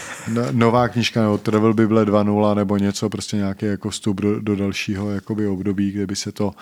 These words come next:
rozšířilo o jiný věci a i, i o věci prostě pro, pro, pro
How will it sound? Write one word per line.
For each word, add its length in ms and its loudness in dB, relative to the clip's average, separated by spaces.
rozšířilo 800 -2
o 80 -4
jiný 300 0
věci 500 -2
a 260 -8
i, 240 -4
i 120 6
o 100 6
věci 300 0
prostě 320 -2
pro, 180 -2
pro, 140 -4
pro 320 -4